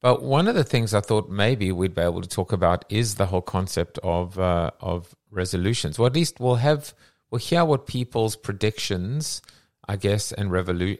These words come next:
uh, revolutions. May-, is that Freudian? Uh, predictions and resolutions. Hopefully they're not revelations or revolutions or revolutionary. Maybe they can be. I don't know.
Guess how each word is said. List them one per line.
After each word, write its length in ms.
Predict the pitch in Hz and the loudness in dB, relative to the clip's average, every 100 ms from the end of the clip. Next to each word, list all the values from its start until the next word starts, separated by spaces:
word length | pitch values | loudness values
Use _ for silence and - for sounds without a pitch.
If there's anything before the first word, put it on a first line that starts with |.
| - | -6
uh, 120 | 95 - | -10 -6
revolutions. 840 | 85 85 82 85 - 65 - - | -6 -4 -2 -2 -4 -8 -10 -14
May-, 220 | - 95 - | -12 -12 -12
is 120 | 92 | -14
that 140 | 104 | -12
Freudian? 520 | - 98 95 113 135 143 - _ _ - | 0 2 4 2 0 -4 -14 _ _ 0
Uh, 120 | 104 | 0
predictions 760 | - 113 104 131 - 127 123 - | 2 -2 2 2 2 0 -2 0
and 340 | 110 98 87 | 0 0 0
resolutions. 1500 | 98 123 127 107 104 95 92 98 90 - 82 113 147 - - _ _ | 4 6 4 2 2 2 2 0 0 -4 -4 -4 -4 -6 -12 _ _
Hopefully 320 | - 127 143 131 | -4 -2 0 2
they're 180 | 110 | 4
not 320 | 101 101 92 87 | 4 0 0 4
revelations 960 | 98 101 95 92 107 - 95 110 127 | 4 6 6 6 4 2 -2 -2 -2
or 220 | 101 92 | 0 0
revolutions 760 | 90 101 98 92 101 - 90 95 | 2 2 2 0 0 -2 -4 0
or 140 | 90 | 0
revolutionary. 1300 | 90 90 90 87 101 104 - 95 95 110 98 87 123 | 2 2 0 2 -2 -2 -2 0 4 4 4 2 -2
Maybe 320 | 160 175 233 | -2 -4 -6
they 140 | 208 110 | -2 -2
can 280 | - 78 78 | -2 -6 -4
be. 240 | 85 117 - | -6 -6 -6
I 80 | |
don't 160 | 101 95 | -4 -2
know. 220 | 78 104 | -2 -4